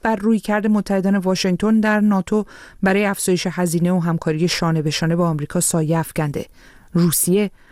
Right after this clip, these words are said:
و نزاع بر سر تعرفه ها. ناتو که در دهه‌های اخیر هر روز بیشتر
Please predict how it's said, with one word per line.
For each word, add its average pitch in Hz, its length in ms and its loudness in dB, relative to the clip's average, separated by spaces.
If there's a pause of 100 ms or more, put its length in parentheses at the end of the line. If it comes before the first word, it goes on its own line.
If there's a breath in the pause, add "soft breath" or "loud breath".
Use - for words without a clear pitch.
(140 soft breath)
و 190 100 2
نزاع 196 520 0
بر 190 180 -2
سر 180 280 -2
تعرفه 190 460 -2
ها. - 200 -14 (520 soft breath)
ناتو 185 340 2
که 180 120 0
در 175 160 0
دهه‌های 170 440 -2
اخیر 185 320 0
هر 180 160 2
روز 175 300 2
بیشتر 190 480 0